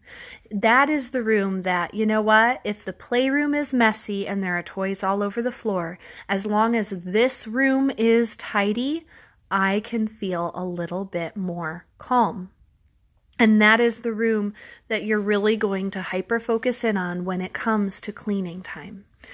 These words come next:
So for me, it's my front room, my front living room. It is the first place that I see when I walk through the door. That might be something you want to consider as well. So when I get home from work,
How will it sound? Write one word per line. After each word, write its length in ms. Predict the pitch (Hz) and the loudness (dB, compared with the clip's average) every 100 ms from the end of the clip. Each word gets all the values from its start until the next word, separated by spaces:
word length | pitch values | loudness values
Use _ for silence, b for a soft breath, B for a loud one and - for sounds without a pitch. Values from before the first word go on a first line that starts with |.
| B B | B B
So 280 | - - 247 | -4 2 2
for 180 | 247 262 | 2 0
me, 420 | 269 359 254 196 | 2 2 2 0
it's 240 | - 226 247 | -2 -2 0
my 180 | 233 | 0
front 360 | 220 - 214 208 | 0 0 2 0
room, 420 | 185 185 156 185 202 | -2 -6 -6 -8 -4
my 100 | 196 | -4
front 320 | - 233 226 | 0 0 0
living 300 | 214 185 180 | -2 -2 -4
room. 300 | 160 170 208 B B B | -6 -8 -12 B B B
It 120 | 240 | 2
is 180 | 240 220 | 4 4
the 100 | 220 | 0
first 500 | - - 240 269 - | -4 -4 -2 -2 -6
place 320 | - 240 233 | -4 -4 -2
that 160 | - 208 | 0 0
I 100 | 202 | 0
see 320 | 196 196 214 | -2 -2 -4
when 160 | 262 214 | -2 -2
I 60 | |
walk 320 | 196 185 202 | 0 0 -2
through 200 | - 220 | -2 -2
the 100 | 220 | 0
door. 420 | 214 190 180 302 - B B - | 0 0 -2 -2 -8 B B 2
That 200 | 214 220 | 2 2
might 180 | 226 | -2
be 120 | 233 220 | -2 -4
something 420 | - 214 220 214 | -2 -2 -2 0
you 120 | 208 | 0
want 200 | 202 202 | -2 -4
to 80 | 226 | -6
consider 520 | 214 220 - 185 190 | -6 -4 -4 -4 -6
as 240 | 233 254 - | -4 -4 -4
well. 280 | 151 220 - B B | -6 -6 -14 B B
So 180 | B - | B 2
when 180 | 226 233 | 4 4
I 100 | 240 | 4
get 200 | 240 247 | 4 2
home 300 | 214 269 277 | 2 0 0
from 260 | 269 240 240 | 0 0 2
work, 380 | 262 190 - | 2 0 -4